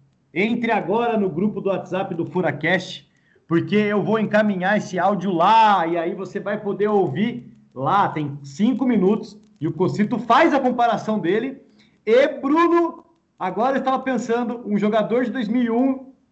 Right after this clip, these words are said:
veio defender o elenco na enquete, precisamos achar alguém de dois mil e dezenove, e você está pensando o mesmo que eu,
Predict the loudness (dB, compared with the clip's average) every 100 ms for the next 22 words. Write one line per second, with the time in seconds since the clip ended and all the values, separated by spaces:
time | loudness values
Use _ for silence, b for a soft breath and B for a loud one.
0 | _ _ _ 0 0 0 -2 0 0 2
1 | 4 4 2 0 -2 -8 -20 _ _ _
2 | -8 -4 -2 -2 -2 -4 -8 _ _ _
3 | -6 -4 0 2 2 0 0 -2 -2 -2
4 | -2 0 -2 2 2 4 2 2 -2 -8
5 | B B B -4 -2 0 0 0 0 0
6 | 2 2 4 2 2 -2 2 4 4 2
7 | B